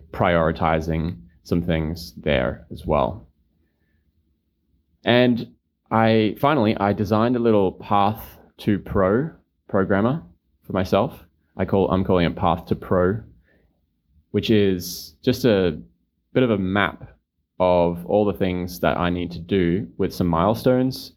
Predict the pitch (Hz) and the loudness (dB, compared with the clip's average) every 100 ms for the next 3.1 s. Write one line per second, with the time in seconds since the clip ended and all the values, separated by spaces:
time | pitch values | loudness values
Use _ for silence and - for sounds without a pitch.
0 | _ _ _ - 104 95 92 92 87 85 | _ _ _ -2 2 2 2 0 0 -2
1 | 78 - _ _ _ - 123 123 123 95 | -4 -10 _ _ _ -2 -2 2 0 0
2 | - - _ _ 107 - - 101 85 65 | -6 -20 _ _ -4 -2 0 2 0 -2